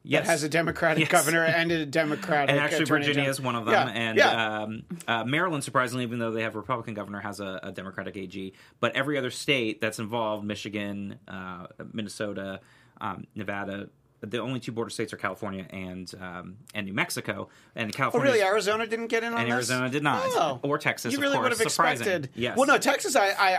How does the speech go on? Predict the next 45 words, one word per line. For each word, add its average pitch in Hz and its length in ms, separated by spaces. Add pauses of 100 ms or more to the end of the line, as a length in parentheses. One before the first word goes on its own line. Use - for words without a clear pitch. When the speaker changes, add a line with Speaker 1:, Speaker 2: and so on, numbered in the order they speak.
Speaker 2:
I - 40
wouldn't 202 280
have 180 80
been 156 140
shocked 165 400
only 160 180
Speaker 1:
Yeah. 147 40
Speaker 2:
because 147 360
the, 143 240 (220)
it 170 100
depends 180 280
on 170 60
how 170 180
much 175 200
money 151 200
those 135 200
landowners 131 540
have 135 220
Speaker 1:
Yeah. 117 140
Speaker 2:
on 127 60
the 131 80
border. 123 380
Speaker 1:
Yeah. 90 140 (100)
Which 135 140
Speaker 2:
And 156 160
Speaker 1:
Texas 151 320
does 127 240
have 110 260 (200)
Speaker 2:
yeah, 170 180
Speaker 1:
a 131 80
lot 139 100
Speaker 2:
and, 156 120
Speaker 1:
of 147 60
Speaker 2:
and 151 120
how 156 180
Speaker 1:
land-, 156 100
Speaker 2:
many, 151 240
you 139 40
Speaker 1:
private 123 160
Speaker 2:
know, 143 100
Speaker 1:
landowners. 104 300
Speaker 2:
how, 170 260
how 165 200
much, 160 400
uh, 139 300